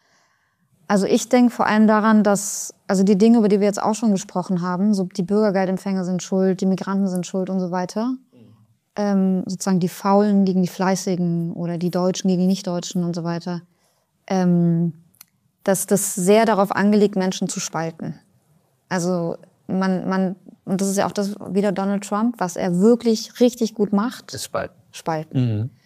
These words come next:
Speaker 1: Es gibt die F-, Guten und es gibt die Bösen. Es gibt die Freunde und es gibt die Feinde.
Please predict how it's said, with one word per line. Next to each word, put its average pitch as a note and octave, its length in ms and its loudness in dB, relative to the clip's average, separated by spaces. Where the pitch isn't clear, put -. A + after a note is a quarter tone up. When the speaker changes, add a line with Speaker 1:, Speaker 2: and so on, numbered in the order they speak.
Speaker 1:
Es - 160 -2
gibt - 180 0
die F#3+ 60 -2
F-, - 240 -10
Guten D4 400 2
und F3+ 80 -2
es F3+ 140 -4
gibt - 180 -2
die F3+ 80 2
Bösen. E3+ 500 2
Es - 140 -12
gibt F3+ 140 -8
die F#3 40 -10
Freunde A3 400 2
und A3 60 4
es G3+ 100 -2
gibt F#3+ 140 -4
die F#3 40 -2
Feinde. E3+ 540 -6